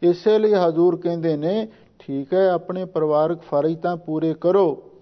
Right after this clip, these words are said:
ਬੱਚਿਆਂ ਦੀ ਪਰਵਰਿਸ਼ ਕਰੋ, ਉਹਨਾਂ ਦੀ ਲਿਖਾਈ ਪੜ੍ਹਾਈ ਕਰੋ, ਉਹਨਾਂ ਦੇ ਵਿਆਹ ਵੀ ਕਰੋ, ਉਹਨਾਂ ਨੂੰ ਕੰਮ ਵੀ ਦਿਓ,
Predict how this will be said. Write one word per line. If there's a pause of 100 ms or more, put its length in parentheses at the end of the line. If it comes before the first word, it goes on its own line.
(580)
ਬੱਚਿਆਂ
ਦੀ
ਪਰਵਰਿਸ਼
ਕਰੋ,
ਉਹਨਾਂ
ਦੀ
ਲਿਖਾਈ
ਪੜ੍ਹਾਈ
ਕਰੋ,
ਉਹਨਾਂ
ਦੇ
ਵਿਆਹ
ਵੀ
ਕਰੋ,
ਉਹਨਾਂ
ਨੂੰ
ਕੰਮ
ਵੀ
ਦਿਓ,